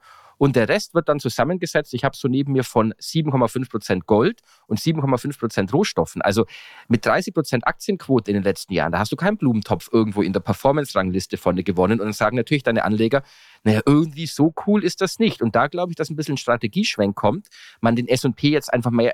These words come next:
auf den Gesamtmarkt setzt, wo ja die großen Tech-Werte entsprechend gewichtet sind. Und interessant ist auch, dass er ja einen eigenen E T F mit State Street jetzt in den U S A auflegt, wo auch das Allwetterportfolio nachgebildet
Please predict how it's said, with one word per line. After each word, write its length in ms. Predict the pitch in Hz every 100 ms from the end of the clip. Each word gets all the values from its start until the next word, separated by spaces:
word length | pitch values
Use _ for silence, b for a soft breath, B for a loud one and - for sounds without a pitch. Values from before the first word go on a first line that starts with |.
| -
auf 140 | 110
den 120 | 120
Gesamtmarkt 680 | 101 - 139 233 - 92 85
setzt, 340 | - 120 - -
wo 140 | 120
ja 80 | 117
die 140 | 107
großen 440 | 113 113 143 143 127
Tech-Werte 500 | 127 - 117 117 123
entsprechend 400 | 98 117 110 104
gewichtet 380 | 120 190 101
sind. 300 | - 117 208 - B B B
Und 300 | 175 226 285
interessant 580 | - 226 208 202 165 185
ist 240 | - - -
auch, 240 | 160 -
dass 200 | 147 139
er 200 | - 139
ja 140 | 143 135
einen 180 | 127
eigenen 340 | - 110 131 -
E 60 |
T 120 | 120 -
F 200 | 123 -
mit 80 |
State 300 | - - 196
Street 280 | - - 95
jetzt 200 | 101 -
in 60 | -
den 120 | 92
U 100 | 107
S 140 | 101
A 160 | - 90
auflegt, 560 | 90 98 - 120 160 B B B
wo 100 | 123
auch 260 | - 170 -
das 200 | 135 -
Allwetterportfolio 960 | 107 95 113 107 - 98 - 101 95 85
nachgebildet 340 | 67 - 95